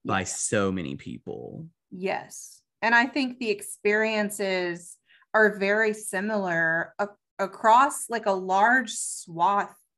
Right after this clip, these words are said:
Speaker 2: of geography. I think,
Speaker 1: Mm-hmm.
Speaker 2: uh, you could talk to someone who's deconstructing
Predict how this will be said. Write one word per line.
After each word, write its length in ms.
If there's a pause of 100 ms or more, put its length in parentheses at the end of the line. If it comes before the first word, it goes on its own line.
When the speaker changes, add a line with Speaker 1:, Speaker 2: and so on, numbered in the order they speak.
(500)
Speaker 2:
of 240
geography. 680
I 100
think, 460
Speaker 1:
Mm-hmm. 240
Speaker 2:
uh, 200
you 280
could 300 (280)
talk 300
to 80
someone 480
who's 340
deconstructing 1300